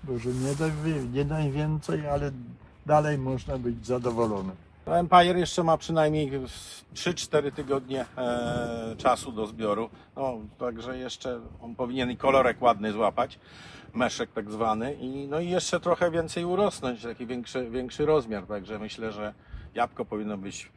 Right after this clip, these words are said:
Speaker 2: w, w, w bardzo dobrej jakości. Słabiej woda leci, nie każde jest podlane i od razu widać, że są, jedno jest gr-, grubsze, drugie ża-, e, drobniejsze. Jedno grubsze, drugie drobniejsze.
Speaker 1: Raz na tydzień pan nawadnia?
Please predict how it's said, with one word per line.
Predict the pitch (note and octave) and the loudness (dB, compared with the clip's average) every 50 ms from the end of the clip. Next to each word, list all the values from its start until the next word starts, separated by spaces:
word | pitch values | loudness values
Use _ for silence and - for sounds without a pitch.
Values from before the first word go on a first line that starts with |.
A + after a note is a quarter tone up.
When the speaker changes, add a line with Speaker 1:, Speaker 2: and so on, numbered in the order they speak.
| - - - - _ _ - | -20 -20 -20 -20 _ _ -20
Speaker 2:
w, | F#2 F#2 F#2 G2 G2 F#2 - - - - - - - _ _ _ - - - - - - - | -16 -10 -8 -8 -8 -8 -10 -14 -20 -20 -20 -20 -20 _ _ _ -20 -20 -20 -18 -18 -16 -14
w, | - - - - G#2+ G#2+ G#2+ G#2 G2+ G2 F#2+ F#2 F#2 F2 | -14 -14 -12 -8 -4 -4 -2 -2 -2 -2 -2 -2 -4 2
w | E2 | 6
bardzo | A2 C#3 C3 A#2+ B2 G#2+ | 6 6 6 6 4 2
dobrej | A2 G#2 G2 F#2+ F#2 | 2 2 0 0 -2
jakości. | F#2 E2+ - - F2 - - - - - - - - - - - - - - - - - - - - - - - - _ _ _ - - - - | -4 -4 -6 -8 -12 -16 -16 -16 -18 -18 -20 -20 -20 -20 -20 -20 -20 -20 -20 -20 -20 -20 -20 -20 -20 -20 -20 -20 -20 _ _ _ -18 -16 -14 -4
Słabiej | - - G#3 G#3+ A3 G#3 G#3 F#3+ E3+ | 6 8 10 10 10 10 8 4 4
woda | D#3+ F3+ F#3+ F#3 F3 F3 E3 | 4 4 4 6 6 4 4
leci, | D#3 D#3 D#3 D3+ - G3 F#3 F3+ | 4 2 -2 -6 -8 -8 -6 -6
nie | F3 E3+ | -6 -6
każde | - - F3 F3 F3 E3 D3+ C#3+ D#3+ D#3 | -4 -2 0 0 0 0 -2 -6 -6 -6
jest | D3 D3 C#3 - - | -6 -6 -8 -10 -10
podlane | - D3 C#3+ C3 C3+ C#3 C#3 D#3 F3+ F3+ F3+ | -8 -8 -6 -4 -2 -2 -2 -2 -4 -4 -2
i | E3+ | -2
od | E3 D#3 D#3+ | -2 -2 -2
razu | D#3+ D#3 C#3 D3 C#3 | -2 -2 -2 -2 -4
widać, | C#3+ D#3+ D#3 E3 D#3+ C#3+ | -6 -4 -4 -4 -4 -4
że | C3+ D3+ D3 | -6 -8 -6
są, | - D#3+ C#3+ C3 A#2 - - - - | -4 -4 -6 -6 -6 -8 -12 -8 -2
jedno | C#3+ F3+ F#3 F3+ F#3+ F#3 | -2 0 0 2 2 2
jest | F#3 E3 D#3 | 2 2 2
gr-, | D#3 F3 F3+ E3 D3+ D#3 D#3+ | 2 2 2 4 2 2 2
grubsze, | E3+ F#3 - - - F#3+ F#3+ F#3 | 2 0 -2 0 2 2 2 4
drugie | D#3+ D#3+ E3+ D#3 E3 D#3+ | 2 0 0 0 0 0
ża-, | C#3+ D3 C3+ A2+ - A#2+ | 0 0 -2 -2 -2 -4
e, | B2+ C3 C3 B2+ B2+ | -4 -4 -4 -4 -6
drobniejsze. | A#2+ C3 D3 C#3 B2 C3 B2 G#2+ G2 - - | -4 -4 -4 -4 -4 -4 -4 -4 -6 -6 -6
Jedno | - D#3+ D#3 F3 F3+ | -6 -6 -4 -4 -4
grubsze, | E3 E3+ F3+ E3 - - F3+ E3+ | -2 -4 -4 -4 -4 -4 -4 -4
drugie | D#3+ D#3+ D3+ D3+ D3 | -4 -4 -4 -4 -4
drobniejsze. | C3 B2+ B2+ A2+ A2+ G#2 G2 F#2+ - - C3 | -4 -6 -6 -6 -6 -8 -8 -8 -8 -4 0
Speaker 1:
Raz | C3 D3+ D#3+ D#3+ C#3+ - - - | 2 4 4 2 0 -2 -4 0
na | D#3+ E3 D#3+ | 0 0 2
tydzień | - - E3+ E3 C3 D3+ E3+ D#3+ D3+ - | 2 0 0 0 0 0 -2 -2 -2 -2
pan | E3 D#3+ D#3+ D#3 | -2 0 0 0
nawadnia? | D#3+ E3 D#3+ E3 E3 D#3+ D#3+ F3 G3 | -2 -2 -2 -2 -4 -4 -2 -2 -2